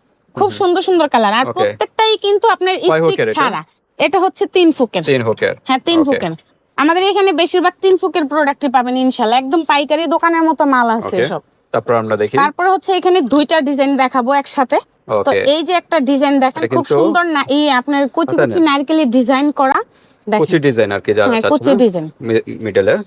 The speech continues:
Speaker 1: হ্যাঁ, হ্যাঁ। এটাও কিন্তু তিন ফুকের মধ্যে
Speaker 2: তিন
Speaker 1: হবে।
Speaker 2: হুকের
Speaker 1: তিন
Speaker 2: ভিতরে।
Speaker 1: ফুকের মধ্যে হবে, আর এটা কালার হবে খুব সুন্দর সুন্দর। মাস্ট-, এই যে চকলেট কালারটা হবে, ব্লু কালার হবে, অ্যাশ কালার হবে, ব্ল্যাক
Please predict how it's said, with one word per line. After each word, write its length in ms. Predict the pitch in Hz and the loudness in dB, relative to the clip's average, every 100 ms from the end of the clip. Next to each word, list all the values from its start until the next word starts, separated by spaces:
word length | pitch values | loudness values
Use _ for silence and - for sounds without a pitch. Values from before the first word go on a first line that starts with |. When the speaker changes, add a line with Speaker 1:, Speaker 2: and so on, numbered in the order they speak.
| - | -2
Speaker 1:
হ্যাঁ, 180 | 247 233 220 | 2 2 2
হ্যাঁ। 140 | 175 180 _ _ 254 | -2 -6 _ _ -4
এটাও 280 | 294 359 370 | 0 -2 -2
কিন্তু 200 | 381 370 359 | -8 -8 -8
তিন 120 | 392 370 349 | -4 -4 -2
ফুকের 260 | 294 285 277 | -2 2 2
মধ্যে 220 | 220 185 | 2 0
Speaker 2:
তিন 80 | 131 | -2
Speaker 1:
হবে। 180 | 110 - | -2 -2
Speaker 2:
হুকের 160 | - | -2
Speaker 1:
তিন 140 | 320 330 | 0 0
Speaker 2:
ভিতরে। 100 | 339 | 0
Speaker 1:
ফুকের 260 | 311 320 320 | -2 0 0
মধ্যে 180 | 285 320 | 0 0
হবে, 220 | 320 392 | 0 0
আর 100 | 339 294 | 0 0
এটা 120 | 311 - | -4 -2
কালার 260 | 262 285 311 | 0 0 -2
হবে 140 | 302 330 | -4 -4
খুব 180 | - 311 320 | -4 -2 -2
সুন্দর 200 | 285 294 | -4 -2
সুন্দর। 260 | 277 294 | -2 0
মাস্ট-, 360 | 302 262 262 240 254 | 0 -2 -2 -2 -2
এই 60 | |
যে 140 | 254 277 269 262 | 0 0 0 0
চকলেট 280 | 330 - 302 - | -2 -2 -4 0
কালারটা 300 | 285 277 285 269 | 0 2 0 2
হবে, 160 | 262 269 | 0 -2
ব্লু 240 | 220 254 | 0 0
কালার 300 | 262 269 285 | 2 0 0
হবে, 280 | 277 233 277 370 - - - - | -2 -2 -2 -4 -12 -20 -20 -4
অ্যাশ 180 | 254 - 285 | -4 -2 0
কালার 220 | 285 302 | 0 0
হবে, 200 | 294 254 302 220 | -2 0 0 2
ব্ল্যাক 200 | 240 | 0